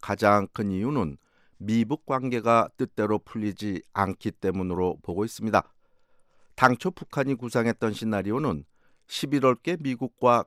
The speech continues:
고위급 회담을 열어 대북 제재 완화를 약속받고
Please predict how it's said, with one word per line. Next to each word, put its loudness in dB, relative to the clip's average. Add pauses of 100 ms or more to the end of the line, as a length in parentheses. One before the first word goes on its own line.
고위급 -4
회담을 -2
열어 0 (420)
대북 0
제재 0
완화를 2
약속받고 -2